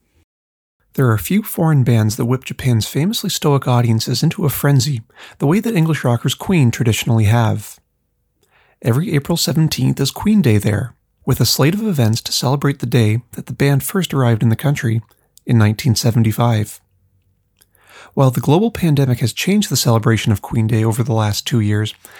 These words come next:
it hasn't blunted the intensity of, of Japanese fans' love of the band. On April seventeenth, nineteen seventy-five, Japan Airlines Flight zero six one from Honolulu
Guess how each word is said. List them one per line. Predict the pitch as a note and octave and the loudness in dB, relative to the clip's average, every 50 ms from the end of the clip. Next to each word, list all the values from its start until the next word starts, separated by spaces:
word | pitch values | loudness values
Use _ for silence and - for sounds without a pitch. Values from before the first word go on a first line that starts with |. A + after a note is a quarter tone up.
| - - - | -20 -12 -6
it | - A#2+ | -2 0
hasn't | C#3 F#3+ - B3 G#3 D#3 | 0 0 0 0 -2 0
blunted | - D3 D#3+ E3 - C3+ A#2+ | 0 0 0 0 0 0 0
the | - B2 | 0 2
intensity | A#2 A2 - - - E3+ F3 - - B2 A#2+ A2+ A#2+ | 0 0 0 -2 -2 -2 -2 -2 -2 -2 -2 -2 -2
of, | - G#2+ - | -4 -8 -8
of | - A#2 | -8 -6
Japanese | A2+ - C3 C#3+ D3+ - E3 E3 D#3+ - - | -2 0 0 0 0 0 0 0 0 -2 -2
fans' | - B2+ A2+ G#2+ G#2+ G#2+ - - _ _ _ _ - | -2 0 0 2 0 0 -2 -6 _ _ _ _ -6
love | - C3+ C#3 B2 A2 G#2+ - | -2 0 2 2 2 0 -2
of | - - A#2+ A2+ | -4 -6 -4 -4
the | A2+ | -2
band. | G#2+ C3+ C#3 C3+ A#2 G#2 G2+ G#2 - - _ _ _ _ _ _ _ _ _ _ _ _ _ _ _ _ _ - | -2 0 0 0 0 0 -2 -4 -6 -12 _ _ _ _ _ _ _ _ _ _ _ _ _ _ _ _ _ 0
On | - A2 A2+ | 2 2 2
April | A#2 A2+ - G3 F3+ | 2 2 0 -2 -2
seventeenth, | - - D3+ D#3+ F3+ F3 - - A#2 A#2+ B2+ B2+ - - - | -2 0 0 0 0 0 0 0 0 0 0 0 -4 -4 -2
nineteen | A#2+ G#2+ G2+ - - B2 | 0 0 0 0 -2 -2
seventy-five, | - - B2+ A#2 C3 D3+ D3+ - - A2 G#2+ G2+ G#2+ C3 - - _ _ - - - - | 0 0 0 2 2 2 0 0 -2 -2 0 0 0 -2 -4 -8 _ _ -20 -20 -20 -14
Japan | - - B2+ - C3+ D3 F#3 G3+ F#3+ | -10 -8 -6 -4 -4 -2 0 0 2
Airlines | D#3+ D#3 D3 B2+ A2+ G#2+ G#2+ G#2 - | 2 2 2 2 2 0 0 -2 -4
Flight | - - A#2+ A2+ G#2+ G#2+ | -6 -6 -6 -6 -4 -4
zero | - B2+ B2 C#3+ F3 F3+ | -2 -2 0 0 -2 -2
six | - - F3 - - | -4 -4 -6 -6 -4
one | - D3 C3 A#2 A2 | -2 0 0 0 0
from | - D#3 G#2+ | -2 -2 -2
Honolulu | G#2+ A#2+ C3+ E3 E3+ E3 E3 D#3 B2+ A2+ A2 A2+ | 0 0 0 0 0 0 0 0 0 -2 -2 -4